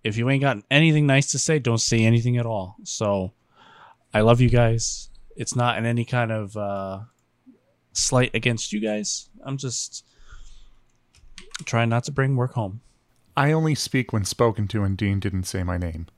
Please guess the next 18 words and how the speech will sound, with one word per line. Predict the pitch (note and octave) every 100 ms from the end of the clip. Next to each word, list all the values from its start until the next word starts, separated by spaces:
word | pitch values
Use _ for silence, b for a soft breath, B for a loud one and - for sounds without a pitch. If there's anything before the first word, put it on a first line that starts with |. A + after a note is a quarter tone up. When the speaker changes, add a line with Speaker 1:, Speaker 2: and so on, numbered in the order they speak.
| _ B B
Speaker 1:
That's | - F#3+ C#3
the |
other | C3+ B2+
part, | - G#2+ F2
too. | - G#2
It's | G2+
like, | A#2 G#2+
well, | B2+
you | A#2+
didn't | D3+ C#3
introduce | C3 A#2 B2 C#3 -
us, | G2
so | - G#2+
I'm | G#2
not | A#2+
gonna | - G2
say | - A2
anything. | G2+ F2+ F#2+